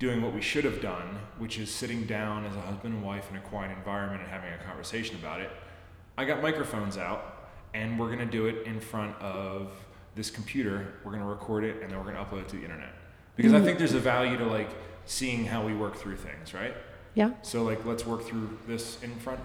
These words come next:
Speaker 1: of people.
Speaker 2: Neat.
Speaker 1: <laughs> And, uh, also, full disclosure, I didn't tell Dana what we were doing today.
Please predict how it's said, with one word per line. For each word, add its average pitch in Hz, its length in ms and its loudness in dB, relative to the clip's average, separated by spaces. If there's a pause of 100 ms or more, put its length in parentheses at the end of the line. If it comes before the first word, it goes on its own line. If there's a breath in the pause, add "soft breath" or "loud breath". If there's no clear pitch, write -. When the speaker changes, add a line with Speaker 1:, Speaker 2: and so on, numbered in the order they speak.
(100)
Speaker 1:
of - 200 -8
people. - 500 -6
Speaker 2:
Neat. 254 640 12 (260)
Speaker 1:
<laughs> - 800 12 (260)
And, 123 160 4
uh, - 40 2
also, 131 720 6
full 139 180 4
disclosure, 127 500 4
I 110 80 4
didn't 123 180 4
tell 123 200 2
Dana 113 460 2
what 107 400 0
we 113 160 2
were 107 160 4
doing 113 280 2
today. 71 260 -4